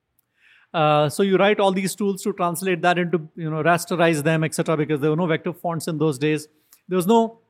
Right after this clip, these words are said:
laser printer. So managed to convince someone to import a laser printer,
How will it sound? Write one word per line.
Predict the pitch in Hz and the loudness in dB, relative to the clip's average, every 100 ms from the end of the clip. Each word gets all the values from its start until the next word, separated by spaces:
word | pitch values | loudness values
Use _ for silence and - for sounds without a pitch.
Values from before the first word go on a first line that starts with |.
| - | -2
laser | 180 196 196 | 2 4 4
printer. | 190 151 147 175 _ - _ _ _ - | 2 2 0 -2 _ -20 _ _ _ -12
So | - 185 185 185 - _ | -2 0 0 -2 -10 _
managed | 160 175 196 190 - | -4 0 0 -2 -4
to | 202 185 180 180 | -4 -2 -4 -4
convince | 175 202 190 | -2 0 0
someone | 196 180 190 180 | 0 0 -2 0
to | 196 | 0
import | 170 165 180 | 0 -2 -2
a | 180 | 0
laser | 165 143 | 0 0
printer, | - 151 131 139 | -2 -2 -2 -2